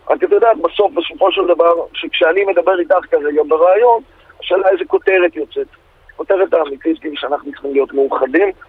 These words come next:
במלחמה בטרור. כל השאר, אה, כרגע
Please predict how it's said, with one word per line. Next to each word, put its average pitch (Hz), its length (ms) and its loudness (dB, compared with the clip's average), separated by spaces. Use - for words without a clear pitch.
במלחמה - 460 -4
בטרור. - 420 -10
כל - 200 2
השאר, 170 460 2
אה, - 60 -2
כרגע 165 380 2